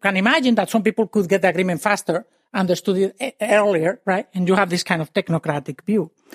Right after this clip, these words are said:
There are many varieties of, of epistocracy. So epistocracy f-, from the idea of, like, rule of the knowers. That is what they are defending.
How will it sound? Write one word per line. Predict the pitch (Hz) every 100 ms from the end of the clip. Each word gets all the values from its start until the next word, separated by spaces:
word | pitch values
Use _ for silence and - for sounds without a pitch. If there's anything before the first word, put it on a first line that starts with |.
| - - - -
There | 233
are | 226
many | 233 311
varieties | 330 220 180 175 170
of, | 160 -
of | 180 160 - -
epistocracy. | - 156 - 160 170 180 285 392 - - -
So | - 180
epistocracy | 214 208 - 208 247 202
f-, | 220 - _ _ _
from | 226 208
the | 208
idea | 185 190
of, | 196
like, | 185 170
rule | 175 214 185
of |
the | 156
knowers. | 165 220 196 156 - - -
That | 180
is | 190 165
what | 175 156
they | 165
are | 151
defending. | 147 151 196 175 170 165